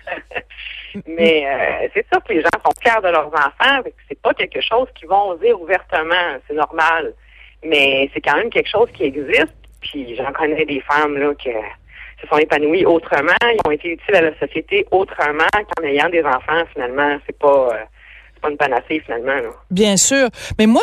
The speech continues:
Speaker 2: je veux revenir il y a quatre ans. Vous avez vingt-six ans. Que-,
Speaker 1: Mhm.
Speaker 2: quel a été l'élément déclencheur qui a fait que vous avez dit, « Moi, je sais, là, c'est clair dans ma tête,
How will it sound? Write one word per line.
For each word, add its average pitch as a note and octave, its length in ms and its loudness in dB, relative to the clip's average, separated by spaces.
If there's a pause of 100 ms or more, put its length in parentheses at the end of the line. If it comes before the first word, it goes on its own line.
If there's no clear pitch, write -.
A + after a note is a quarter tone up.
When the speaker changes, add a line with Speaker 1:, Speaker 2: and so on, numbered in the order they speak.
Speaker 2:
je D#4+ 60 -8
veux C#4 280 2
revenir A3 720 2
il B3 80 -2
y G3 60 4
a F3+ 80 2
quatre - 400 -2
ans. A#3 200 0
Vous C4 140 2
avez F#3+ 200 4
vingt-six G#3+ 800 0
ans. A3+ 180 2 (600)
Que-, D4+ 80 2 (340)
Speaker 1:
Mhm. C#4 80 -4
Speaker 2:
quel C4 200 2
a D4+ 60 4
été E4+ 280 0
l'élément A#3 480 2
déclencheur A#3+ 720 2
qui A3+ 100 0
a G3 60 2
fait C4 240 0
que C#4 60 -4
vous G#3+ 240 0
avez F#3+ 260 4
dit, « G#3+ 380 0 (280)
Moi, G#3+ 560 4 (140)
je G#3 240 2
sais, - 680 0
là, E3 220 -2 (520)
c'est G3+ 320 0
clair D4+ 440 2
dans A#3+ 160 0
ma F#3+ 160 2
tête, A3 460 2